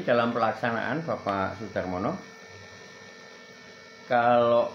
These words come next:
posisi odong-odong berputar, jangan ditahan pakai tangan untuk menghentikan, ya. Nanti efeknya gearnya akan cepet aus, ya, giginya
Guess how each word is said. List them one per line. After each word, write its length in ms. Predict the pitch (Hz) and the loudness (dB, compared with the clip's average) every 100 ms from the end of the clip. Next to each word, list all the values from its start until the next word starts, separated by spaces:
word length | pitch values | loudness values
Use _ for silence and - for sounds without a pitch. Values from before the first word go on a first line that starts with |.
| - | -10
posisi 640 | - 127 120 131 120 131 117 | -2 -2 0 -4 -4 -4 -4
odong-odong 800 | - 110 - 104 101 98 107 98 | -4 -6 -2 -2 -2 -2 -4 -4
berputar, 720 | 95 - 131 135 87 80 85 104 - - - - - - - - | -6 -6 -8 -4 -4 -2 -2 -4 -10 -16 -20 -20 -20 -20 -12 -4
jangan 320 | 95 95 113 | -2 -2 -4
ditahan 480 | 104 90 90 98 117 | -6 -4 -4 -4 -6
pakai 320 | 98 92 - | -4 -6 -8
tangan 320 | 90 95 120 | -6 -4 -2
untuk 240 | 127 98 90 | -4 -6 -8
menghentikan, 560 | 90 87 82 92 120 107 85 | -10 -10 -10 -6 -2 -2 -2
ya. 80 | 76 - - - - - - - - - - - - - - - - - - - | -8 -12 -18 -18 -18 -20 -20 -20 -20 -20 -20 -20 -20 -20 -20 -20 -20 -20 -20 -12
Nanti 320 | 92 92 123 113 | -10 -4 0 0
efeknya 480 | 101 104 107 113 123 | 0 -6 -4 -6 -6
gearnya 400 | 110 95 95 104 95 | -6 -6 -6 -8 -8
akan 120 | 101 95 | -8 -8
cepet 280 | 98 107 - - - - - - - - - - - - - - | -6 -6 -8 -12 -20 -20 -20 -20 -20 -20 -18 -18 -18 -18 -20 -12
aus, 320 | 78 87 135 151 - - - - | -6 -2 -2 -4 -12 -18 -20 -14
ya, 160 | 85 82 - - - | -12 -12 -14 -18 -16
giginya 720 | 85 - 98 95 104 98 95 | -16 -12 -10 -6 -4 -2 -4